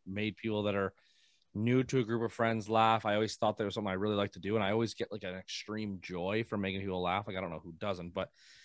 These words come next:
just always been, like, an addiction of mine almost. And it wasn't until I realized, like, I could tell a joke and, like, something that I thought was hilarious, and the way I worded it and the way I came about it made people laugh. I'd have buddies that, like,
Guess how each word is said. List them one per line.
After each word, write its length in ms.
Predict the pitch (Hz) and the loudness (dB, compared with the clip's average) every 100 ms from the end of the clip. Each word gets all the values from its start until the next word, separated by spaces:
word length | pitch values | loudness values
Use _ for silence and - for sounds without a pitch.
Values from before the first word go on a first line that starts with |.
| - - | -8 -4
just 140 | 120 127 | -2 4
always 220 | 147 123 | 6 6
been, 100 | 135 | 4
like, 120 | 123 | 2
an 80 | 110 | 0
addiction 480 | 87 76 104 - 160 | -2 -2 -2 0 0
of 100 | 156 | 2
mine 220 | 151 156 | 2 2
almost. 380 | 160 170 190 - _ _ _ _ - | 2 2 2 0 _ _ _ _ 2
And 320 | 156 151 147 - _ _ | 6 8 6 0 _ _
it 100 | 175 | 4
wasn't 320 | 156 180 226 269 | 8 8 8 4
until 260 | 208 190 | 2 4
I 60 | 190 | 4
realized, 540 | 143 156 151 143 127 | 6 6 6 4 4
like, 260 | 135 127 - - _ _ - | 4 4 2 -16 _ _ 0
I 120 | 160 | 2
could 160 | 196 175 | 2 2
tell 220 | 196 196 | 2 4
a 40 | 160 | 2
joke 600 | - 127 127 92 - - _ _ _ _ - | 0 2 4 4 0 -14 _ _ _ _ 0
and, 200 | 123 117 | 4 4
like, 160 | 117 - | 4 2
something 200 | 147 151 | 0 4
that 80 | 123 | 4
I 100 | 123 | 4
thought 200 | 131 113 | 2 2
was 100 | 104 | 0
hilarious, 400 | 107 107 98 98 | 2 2 2 -2
and 80 | 104 | -2
the 40 | |
way 160 | 120 143 | 2 4
I 100 | 131 | 4
worded 360 | 113 113 113 | 4 4 4
it 40 | 113 | 0
and 80 | 95 | 0
the 60 | |
way 160 | 107 110 | 0 2
I 60 | |
came 200 | 104 113 | 2 0
about 380 | 101 90 101 107 | -2 2 4 4
it 140 | 95 98 | 2 0
made 220 | 101 92 | -4 -2
people 260 | 104 95 87 | -4 -2 0
laugh. 340 | 101 92 85 _ - - | 2 2 0 _ -18 -4
I'd 120 | 113 | 0
have 240 | 151 139 107 | 2 2 4
buddies 380 | 117 123 98 | 4 4 2
that, 180 | 104 98 | 2 4
like, 320 | 101 95 - | 4 2 0